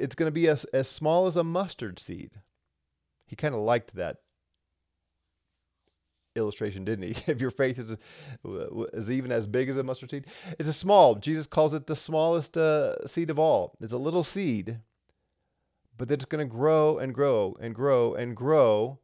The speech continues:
into a tree, which, uh,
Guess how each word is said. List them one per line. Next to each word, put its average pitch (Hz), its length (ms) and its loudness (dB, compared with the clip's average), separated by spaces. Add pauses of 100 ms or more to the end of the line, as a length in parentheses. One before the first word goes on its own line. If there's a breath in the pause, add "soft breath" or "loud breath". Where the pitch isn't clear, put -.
(960)
into 127 240 -2
a 151 80 2
tree, - 760 -4 (920)
which, 131 400 -4 (840)
uh, - 540 -10